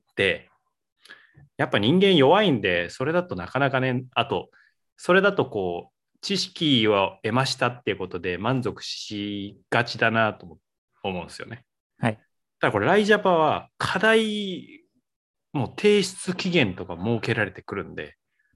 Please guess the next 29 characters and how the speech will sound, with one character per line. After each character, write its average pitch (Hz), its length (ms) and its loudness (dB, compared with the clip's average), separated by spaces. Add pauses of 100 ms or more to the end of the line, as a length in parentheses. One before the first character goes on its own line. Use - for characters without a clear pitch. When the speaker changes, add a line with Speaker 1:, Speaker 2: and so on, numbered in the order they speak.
(140)
Speaker 1:
な 127 140 -8
ん 123 80 -6
か、 - 300 -10 (600)
「う 120 100 -8
わ 113 540 -4 (100)
ぁ、 120 180 2
逃 139 60 6
げ 151 100 2
ら 151 120 0
れ 156 140 0
ね 147 120 0
え 123 60 2
な」、 113 180 0
Speaker 2:
<laughs> - 20 -4
Speaker 1:
み 92 100 -8
た 85 100 -16
い 82 60 -12
な。 - 120 -10 (360)
<laughs> 160 1120 4
チ - 180 -6
ェ - 40 -10
ッ - 100 -18
ク 131 100 -4
さ 123 200 0
れ 123 100 4
ん 120 140 2
の 104 100 -4
か、 95 140 -6
こ 90 300 -8